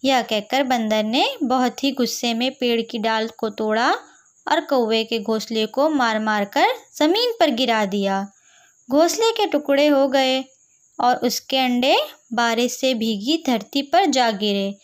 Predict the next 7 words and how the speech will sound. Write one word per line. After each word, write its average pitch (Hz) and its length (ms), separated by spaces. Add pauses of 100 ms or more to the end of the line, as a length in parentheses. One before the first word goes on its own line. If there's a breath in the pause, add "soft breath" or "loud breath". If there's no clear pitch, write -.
(500 soft breath)
कौवा 330 360
वहाँ 285 280
से 262 200
अपनी 240 300
जान 226 340
बचाकर 220 580
भागा। 214 600